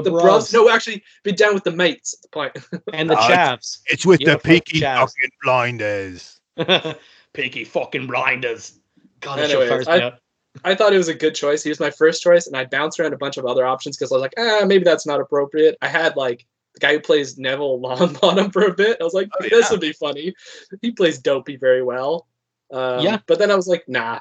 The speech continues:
Speaker 2: this is, this is too good. I can't pass that up."
Speaker 1: Yeah, no, that's a, that's a phenomenal pick. He's so fun, and I, I hope to see him in a lot more stuff as well.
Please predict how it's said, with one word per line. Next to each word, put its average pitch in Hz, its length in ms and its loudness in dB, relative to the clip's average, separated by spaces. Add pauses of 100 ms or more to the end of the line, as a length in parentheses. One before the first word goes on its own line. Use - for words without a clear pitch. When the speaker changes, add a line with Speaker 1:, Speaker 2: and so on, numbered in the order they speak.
Speaker 2:
this 156 180 2
is, 131 340 -8
this 151 180 -2
is 127 120 -8
too 123 200 -6
good. 107 300 -8
I 131 80 -4
can't 127 220 -2
pass 113 220 -10
that 104 120 -12
up." 104 200 -14 (720)
Speaker 1:
Yeah, 151 280 -4
no, 143 220 -2
that's 135 280 -4
a, - 180 -12
that's 151 180 -8
a 190 40 -8
phenomenal 131 600 -2
pick. 117 380 -4 (400)
He's 160 300 -8
so 160 180 4
fun, 139 360 0
and 127 240 -6 (300)
I, 135 300 0
I 143 100 -2
hope 190 200 0
to 190 60 -6
see 185 140 -2
him 165 80 2
in 143 60 0
a 131 60 -2
lot 127 220 2
more 135 160 -4
stuff 123 360 -6
as 117 160 -6
well. 117 420 -2